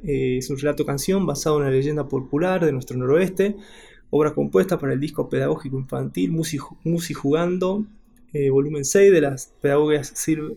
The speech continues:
pedagogas Silvia Furneaux y Marina Inés Ferrero, con quienes estudia ya en la Universidad de La Plata Educación Musical. Em, el Coquena, bueno, la mayoría acá conoce, bueno, es un ser mitológico que merodea los cerros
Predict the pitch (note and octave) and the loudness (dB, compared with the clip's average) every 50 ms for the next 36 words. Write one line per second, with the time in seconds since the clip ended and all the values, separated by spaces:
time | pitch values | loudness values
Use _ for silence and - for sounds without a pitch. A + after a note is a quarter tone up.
0 | - - D#3 D3 D3 D#3 D#3+ D#3+ D3+ - - - - D#3+ D3+ D3 D#3 D3+ D3+ - | -4 0 2 4 4 4 4 2 2 -2 -4 -6 -4 -4 -2 -2 -2 -2 -2 -4
1 | C#3 C#3+ D#3 E3+ F3+ G3+ F#3+ E3 D3+ C#3+ C#3 D3+ D3+ D3+ D3+ D#3 D#3 D#3 D3+ C#3+ | -4 -2 0 0 2 2 2 0 0 0 0 0 0 -2 -2 -2 -2 -2 0 0
2 | D3 C#3+ - - D3+ C#3 F3 F3+ F3+ F#3 G3 A3+ A3+ G#3+ - - - - - C3+ | -2 -2 -2 -2 -2 2 2 2 4 4 2 2 0 -2 -8 -14 -16 -10 -10 -8
3 | C3 - D3 D3+ C#3+ C#3+ C3+ - C#3+ D3 D3 C#3+ C#3 C#3+ C#3+ C#3+ C#3 C3+ C3+ C3+ | -4 -4 -2 -2 -4 -4 -4 -2 0 2 2 2 2 2 0 0 0 0 0 0
4 | C#3 C3+ - D3+ D3+ C#3+ C#3+ C#3 - C#3+ D3 D3 C#3+ D#3+ D3+ C#3 C3+ C#3 C3 - | 0 0 0 0 2 2 2 0 0 2 2 2 2 2 2 2 2 0 -4 -2
5 | - C#3 C3+ C3+ C3+ - D3 C#3 G3 F#3 D3+ - - - - - - - - - | -2 0 0 0 -2 -4 0 2 4 4 4 2 -2 -10 -20 -20 -20 -20 -20 -20
6 | - - - - _ _ _ - - - - - - - - - - - - - | -20 -20 -20 -20 _ _ _ -20 -20 -20 -20 -20 -20 -20 -20 -20 -20 -20 -20 -20
7 | - - - - - - - - - D3+ D3+ D3 D3 D3+ D3+ D3+ D3+ D3+ D3 D3+ | -20 -20 -20 -20 -20 -16 -8 0 4 6 8 8 8 8 8 6 4 4 4 2
8 | D3+ D3+ D3 D3 D3 D3 D3 - - - - - - - - - - - - - | 2 2 2 0 0 -2 -4 -8 -12 -16 -20 -20 -20 -20 -20 -20 -20 -20 -8 -6
9 | - D#3 - F3 E3+ A3+ A#3 G#3+ G#3 F#3+ D#3 D#3+ D#3 C#3+ C3+ - - - - D3+ | 0 2 2 4 6 8 8 8 8 8 8 8 6 4 2 -2 -8 -8 -4 -2
10 | C#3 D3 C#3+ D3 D3+ D#3 F3 E3+ E3 D#3+ D#3 D#3 D#3 D#3 D#3 D3+ D#3 - - - | 0 2 2 2 2 2 4 4 4 2 2 0 0 0 -2 -2 -4 -2 -2 0
11 | D3+ E3+ F#3+ F#3 - - F#3 E3 D#3 D#3+ D3+ D3+ D3 - C#3+ C3+ - D3+ D3 C#3+ | 2 2 2 2 2 4 4 4 4 4 4 4 2 0 -2 0 2 2 2 2
12 | C#3 C#3 D3+ E3 G#3+ G#3+ G#3+ - G#3 - G3+ G3+ G#3+ A3+ G#3+ G#3 - - C3+ C#3 | 0 2 4 6 6 6 4 2 2 6 6 8 8 6 4 2 -2 -4 -4 -2
13 | - C3+ C#3 C#3+ D3+ D#3 D3+ C#3+ C#3 C#3 - - E3 D#3+ D#3+ C#3+ D3 C#3 C#3 C3+ | 0 2 4 6 6 6 6 4 2 0 0 4 6 6 6 8 6 6 6 6
14 | - - - - | 2 -2 -8 -12